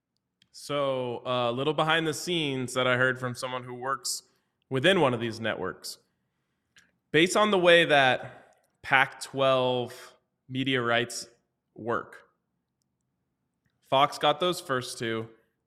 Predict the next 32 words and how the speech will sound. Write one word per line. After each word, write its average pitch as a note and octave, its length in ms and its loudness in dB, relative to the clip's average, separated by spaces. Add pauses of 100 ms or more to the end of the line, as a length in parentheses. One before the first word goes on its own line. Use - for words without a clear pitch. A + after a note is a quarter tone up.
(160)
E C3 100 0
S C3+ 160 0
P C3+ 220 -4
N A#2+ 420 0 (560)
got A#2+ 260 2
this C3+ 260 -2
one. A2+ 260 -2
That B2+ 160 2
was C#3+ 140 -2
all C3+ 180 2
known B2 320 -2
before A2+ 320 -6
the G2+ 60 -12
season. E2+ 400 -12 (1000)
After D#3+ 360 4
that, E3 440 4 (340)
E D#3+ 120 0
S G3+ 160 0
P G3 240 -2
N E3+ 180 2
got C3+ 360 -2
first - 480 -2
pick C3 340 -2 (180)
of B2 220 -2
if C3 200 -6
they C3+ 140 0
want A#2 340 -2 (100)
Oregon D#3+ 640 -2 (500)
or C3+ 140 -2
U B2+ 260 -2
S A#2+ 280 -2
C. G#2+ 260 -12